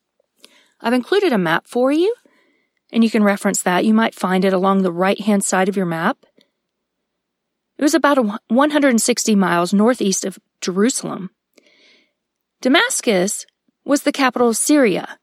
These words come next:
and it was ruled by the Romans, but had a large population of Jews. So here we have Saul traveling, and along the way,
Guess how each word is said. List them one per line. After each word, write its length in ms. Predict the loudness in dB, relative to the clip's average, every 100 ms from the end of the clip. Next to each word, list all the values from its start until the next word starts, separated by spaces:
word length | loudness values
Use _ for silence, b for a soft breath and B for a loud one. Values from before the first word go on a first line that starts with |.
| _ _
and 120 | 0
it 60 | 2
was 160 | 2 2
ruled 240 | 0 2
by 160 | 2 2
the 80 |
Romans, 460 | 2 2 2 0 -2
but 140 | -2
had 160 | 0 2
a 80 | 2
large 340 | 2 2 0
population 600 | -4 -4 -2 -2 -2 -2
of 60 | -4
Jews. 500 | -2 -2 -2 -4 -14 _ _ _ _ _ _ _ _ _ _ _ _ _ _
So 160 | -4 -2
here 200 | 2 2
we 100 | 2
have 160 | 2 0
Saul 460 | 2 2 0 -4
traveling, 680 | -2 2 2 2 -4 -10 -6
and 80 | 0
along 400 | 2 4 2 2
the 80 | 0
way, 440 | 0 0 -2 -4